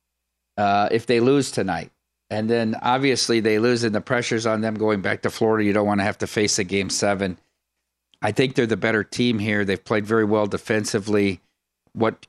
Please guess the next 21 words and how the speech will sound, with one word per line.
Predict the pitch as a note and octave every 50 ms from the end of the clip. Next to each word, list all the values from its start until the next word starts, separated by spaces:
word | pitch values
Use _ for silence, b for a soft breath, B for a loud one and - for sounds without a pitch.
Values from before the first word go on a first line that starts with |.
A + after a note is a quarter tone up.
| _ _ -
Tkachuk | - - - B2 A2 - -
role | G#2+ A2 G#2 G#2 G#2 G#2
is, | G#2 G#2 A2
it'll | G#2+ G2+ G2
be | F2 F#2+
limited, | F#2+ G2+ G#2 G2+ G2+ G2+ G2+ G2 F2+
but | F2+ F#2+
like | F#2+ G2 F#2
Smolster | - - A2+ G#2+ G#2 - - - G2
said | - - G#2 F#2+ F2+
last | F#2 F#2 F2 - -
night, | - F#2 F2 E2
I | E2+
mean, | E2 F2+ F2+
it's | E2+ - -
all | G2 F#2+
hands | E2+ F#2+ F2+ F2+ F2+ D#2+ -
on | E2 E2 D#2+
deck. | D#2 F#2 D#2+ D#2+ -
Everybody | F2+ F2 F#2+ F2 E2 F#2+ F2+ E2+
that, | E2 F2 E2